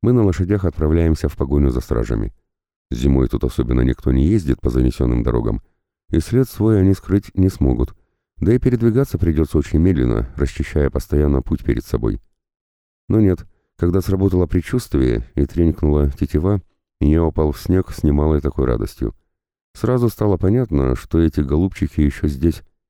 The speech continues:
Стрела пролетела надо мной, стреляет лучник из вон тех кустов, но, скорее всего, что он такой не один здесь. Первым делом мне придется разобраться именно со стрелками, пока мои подальше отсюда,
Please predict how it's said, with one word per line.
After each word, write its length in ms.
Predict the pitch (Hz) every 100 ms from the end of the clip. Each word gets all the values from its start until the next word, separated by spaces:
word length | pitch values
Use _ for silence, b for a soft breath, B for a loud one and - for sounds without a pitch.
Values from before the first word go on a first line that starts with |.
| _ _ _ -
Стрела 360 | - 64 62
пролетела 480 | 60 60 57 60 58
надо 200 | 58 57
мной, 300 | 60 82 71 - _ _ _
стреляет 600 | - - 80 95 104 87
лучник 560 | 92 95 - 87 - -
из 180 | 78 76
вон 200 | 76 78
тех 240 | 76 85 -
кустов, 460 | 76 - 90 - - _ _ _
но, 140 | 117 131
скорее 340 | - 113 107
всего, 440 | - 104 110 104 92 -
что 200 | - 85
он 100 | 82
такой 280 | 80 87 82
не 100 | 80
один 280 | 71 85
здесь. 280 | 60 55 - - _ _ _ _ _ _ _ -
Первым 360 | - 67 60
делом 280 | 60 101 85
мне 140 | 67 64
придется 420 | 67 69 85 71
разобраться 640 | 69 69 65 82 - 78 -
именно 340 | 78 73 73 69
со 120 | 76
стрелками, 640 | - 80 90 98 67 50 - _ - -
пока 260 | 60 64
мои 220 | 58 60
подальше 440 | - 69 78 65 58
отсюда, 420 | 58 - 55